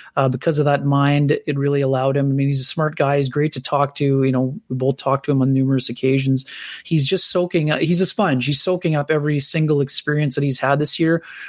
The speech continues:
Obviously, there'd be a layer of disappointment not being able to go back to the O H L and light things up maybe. But at the same time, he's really, you know,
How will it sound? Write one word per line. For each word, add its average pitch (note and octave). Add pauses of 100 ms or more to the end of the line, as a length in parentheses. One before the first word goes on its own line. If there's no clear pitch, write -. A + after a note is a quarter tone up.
(120)
Obviously, D#3+
there'd D#3
be D#3
a C#3+
layer D3+
of C#3
disappointment D3+
not D3
being D3
able D3
to C#3+
go D3
back C#3
to -
the C#3+
O C#3
H C#3
L C#3
and C3+
light C#3
things C#3
up C#3
maybe. C#3 (480)
But D#3+
at E3+
the -
same F3
time, F3
he's C#3
really, D#3+
you F#3
know, C#3